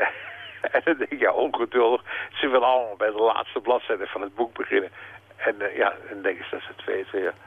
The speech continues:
En het is niet alleen Oost-Europa, dat is in Afrika, dat is in China, dat is overal,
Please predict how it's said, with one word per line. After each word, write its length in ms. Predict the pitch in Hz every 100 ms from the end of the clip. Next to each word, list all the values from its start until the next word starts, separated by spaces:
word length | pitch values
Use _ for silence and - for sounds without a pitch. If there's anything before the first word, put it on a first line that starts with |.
| - - - -
En 120 | -
het 140 | 87 -
is 140 | 95 92
niet 100 | 87
alleen 240 | 87 85
Oost-Europa, 600 | 82 85 - 85 85 -
dat 100 | 90
is 80 | 87
in 60 | 92
Afrika, 440 | 90 - - 90
dat 100 | 87
is 60 | 85
in 80 | -
China, 340 | - 101 90
dat 80 | 85
is 80 | 87
overal, 480 | - 87 - -